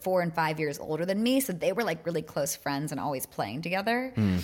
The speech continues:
Speaker 1: And I found myself, I had lots of friends and I was playing, but I loved kinda creating these little things myself, just in my own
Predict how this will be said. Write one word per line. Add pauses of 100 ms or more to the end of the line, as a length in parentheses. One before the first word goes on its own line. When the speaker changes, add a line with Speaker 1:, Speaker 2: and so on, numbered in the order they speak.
(320)
Speaker 1:
And
I
found
myself,
I
had
lots
of
friends
and
I
was
playing,
but
I
loved
kinda
creating (400)
these
little
things
myself,
just
in
my
own